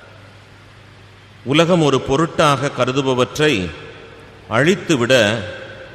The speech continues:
அது தாழ்ந்ததாக கருதுபவற்றையும் இகழ்ந்து தள்ளுபவற்றையும் கடவுள் தேர்ந்தெடுத்தார் என்று கூறுகின்றார். ஞானிகளுக்கும்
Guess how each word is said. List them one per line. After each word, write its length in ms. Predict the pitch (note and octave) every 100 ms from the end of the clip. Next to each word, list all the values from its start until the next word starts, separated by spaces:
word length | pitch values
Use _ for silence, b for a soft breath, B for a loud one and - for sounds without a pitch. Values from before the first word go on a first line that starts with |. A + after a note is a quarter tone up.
| - -
அது 320 | - A2 A2+ A2 - - C3
தாழ்ந்ததாக 920 | A#2+ D#3 F3+ F3 D#3+ C3 A#2+ B2+ D3+
கருதுபவற்றையும் 960 | B2 A#2 A#2 A2+ A2+ A2 A#2 A2 A2+ A2+ A2+ - - - - - - A#2
இகழ்ந்து 640 | C3 E3 F#3 G3 F#3+ F#3
தள்ளுபவற்றையும் 1000 | C#3+ B2 C3+ C3 A#2+ A2+ B2 A#2+ C3 A#2+ A2 A#2 - - - - - -
கடவுள் 600 | B2+ C3 C3+ B2+ G#2+ A#2 - -
தேர்ந்தெடுத்தார் 920 | A#2+ A#2+ B2+ A#2 G#2 - G#2 G#2 A2 A#2+ C#2
என்று 280 | G2 F#2 G2 G2+
கூறுகின்றார். 680 | G2 F2+ F#2+ F2+ F#2 F2 E2+ - - - - - - - - - - - - - - - - - - - - - - G#2+
ஞானிகளுக்கும் 880 | A2+ A2+ C#3+ C3+ C3+ A#2+ - A#2